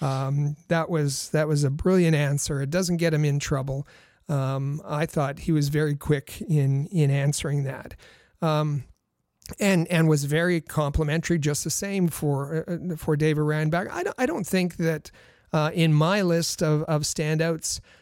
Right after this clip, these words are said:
um, for the on-ice performance, uh, of the prospects, uh, David Reinbacher wasn't in there. Um, um, he was, uh, you know, certainly front and center with all the off-ice activities, and,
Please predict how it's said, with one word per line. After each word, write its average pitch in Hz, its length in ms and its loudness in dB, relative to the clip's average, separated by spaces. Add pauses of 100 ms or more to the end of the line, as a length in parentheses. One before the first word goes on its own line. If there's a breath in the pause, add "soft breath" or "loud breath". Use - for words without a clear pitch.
(160 soft breath)
um, 143 680 -2
for 151 520 0
the 147 580 0 (160)
on-ice 190 480 0
performance, 156 760 0
uh, 147 120 0
of 151 200 -2
the 147 100 0
prospects, 156 720 0
uh, 156 160 -2
David 180 300 0
Reinbacher 165 560 0
wasn't 151 420 0
in 165 200 2
there. 185 360 0
Um, 147 320 -6 (480 loud breath)
um, 139 360 -2
he 208 260 -2
was, 165 600 0
uh, 143 240 -8 (240)
you 190 100 2
know, 139 100 0
certainly 180 460 0
front 180 340 0
and 160 140 0
center 175 580 0
with 143 180 0
all 139 180 0
the 139 120 -2
off-ice 165 520 -2
activities, 160 640 -2
and, 131 180 -8